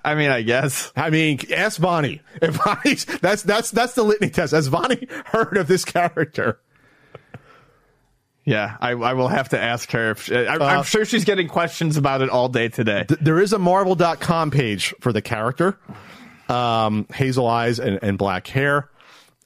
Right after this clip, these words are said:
Speaker 2: and then, um, the, there's, like, one picture, which is the one picture you can find of him putting Spider-Man in, in a chin lock
Speaker 1: Yep.
Speaker 2: in the wrestling ring, and then,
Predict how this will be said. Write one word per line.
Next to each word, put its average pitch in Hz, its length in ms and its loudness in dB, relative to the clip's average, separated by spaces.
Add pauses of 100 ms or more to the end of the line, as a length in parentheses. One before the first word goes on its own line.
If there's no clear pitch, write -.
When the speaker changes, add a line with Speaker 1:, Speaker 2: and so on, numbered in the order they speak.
Speaker 2:
and 113 220 -2
then, 117 380 0
um, 107 420 0 (380)
the, 123 340 -2 (280)
there's, 123 300 0
like, 120 160 -2
one 139 300 2
picture, 214 420 2
which 156 160 2
is 131 60 0
the 135 60 2
one 151 180 0
picture 185 240 0
you 175 100 2
can - 40 -6
find 143 180 0
of 120 80 -2
him 143 180 0
putting 139 320 0 (200)
Spider-Man 139 500 0
in, - 80 -2
in 107 80 0
a - 20 -2
chin 175 280 2
lock 107 280 0
Speaker 1:
Yep. 190 240 2
Speaker 2:
in 147 80 2
the 143 80 4
wrestling 147 400 2
ring, 110 340 0 (460)
and 131 220 0
then, 131 340 2